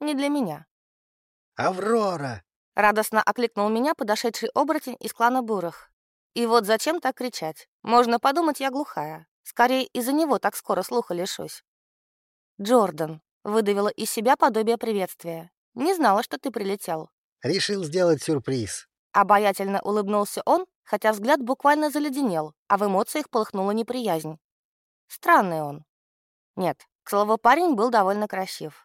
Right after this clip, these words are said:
Speaker 1: Волосы цвета шоколада, глаза того же оттенка, аристократические черты лица, прямой нос, ямочка на подбородке. Довольно мил, но смазлив, как по мне. А ещё очень настырен, что самое ужасное.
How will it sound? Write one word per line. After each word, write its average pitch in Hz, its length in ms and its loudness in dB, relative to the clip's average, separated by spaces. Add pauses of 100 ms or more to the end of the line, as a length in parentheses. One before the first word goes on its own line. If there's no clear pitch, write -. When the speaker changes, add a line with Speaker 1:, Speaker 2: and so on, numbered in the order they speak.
(120)
Speaker 1:
Волосы 294 400 0
цвета - 280 -4
шоколада, 160 680 -2 (160)
глаза 226 280 4
того 262 260 4
же 190 120 0
оттенка, 214 640 -2
аристократические 220 840 -4
черты 220 280 -4
лица, 226 360 -4 (120)
прямой 208 320 0
нос, 262 280 -2 (180)
ямочка 214 440 0
на 233 140 -2
подбородке. 240 680 -2 (480)
Довольно 262 440 4
мил, 185 280 -2 (140)
но 269 140 2
смазлив, 330 420 2
как 170 160 -4
по 196 140 0
мне. 180 280 -6 (280)
А 185 160 2
ещё 349 360 -2
очень 330 320 -2
настырен, 175 560 -4 (220)
что - 280 0
самое 180 440 2
ужасное. 160 600 -6